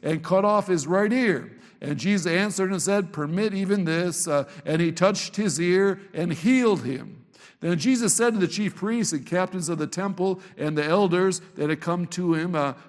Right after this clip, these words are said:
"Oh, ha-, have you come out as against a robber with swords and clubs? When I was with you daily in the temple,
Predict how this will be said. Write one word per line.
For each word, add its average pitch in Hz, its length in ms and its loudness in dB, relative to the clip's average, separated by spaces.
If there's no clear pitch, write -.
"Oh, 170 240 -4
ha-, 180 280 -2
have 196 160 2
you 208 120 -2
come 214 220 2
out 240 220 4
as 175 200 0
against 196 440 -2
a 147 80 -4
robber 190 600 2
with 151 160 0
swords 202 540 2
and 160 160 -2
clubs? 214 640 0
When 160 140 -4
I 185 140 4
was 165 160 0
with 202 180 0
you 208 160 2
daily 214 400 2
in 196 80 0
the 175 80 0
temple, 196 560 0